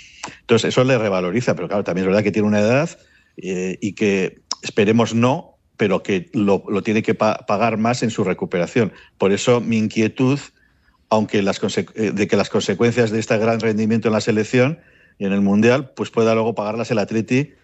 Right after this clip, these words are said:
en forma de, de, de limitación física. Y no vamos a ponernos la venda antes de la herida, nunca mejor dicho,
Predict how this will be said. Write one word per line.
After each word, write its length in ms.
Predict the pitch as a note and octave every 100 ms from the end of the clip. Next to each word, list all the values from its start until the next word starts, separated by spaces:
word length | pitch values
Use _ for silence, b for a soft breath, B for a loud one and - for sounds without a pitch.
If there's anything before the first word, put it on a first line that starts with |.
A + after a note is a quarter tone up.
| b -
en 100 | F#2+
forma 320 | A2 G#2 A#2
de, 280 | A2+ G2+ F#2+
de, 360 | F2+ F#2 F2+ E2+
de 360 | F2+ - G2
limitación 420 | G2 G2 F#2+ A#2+
física. 400 | G2+ G2+ F#2 F2+
Y 40 | F2+
no 100 | G#2
vamos 200 | A2 G#2+
a 40 |
ponernos 220 | F#2+ G2
la 80 | G2
venda 220 | F#2+ G2
antes 180 | G2 F2+
de 60 | G2
la 60 |
herida, 220 | F#2+ A2+ A#2+
nunca 200 | A#2 A2+
mejor 280 | G#2 G2+ F#2+
dicho, 380 | A2 - C3+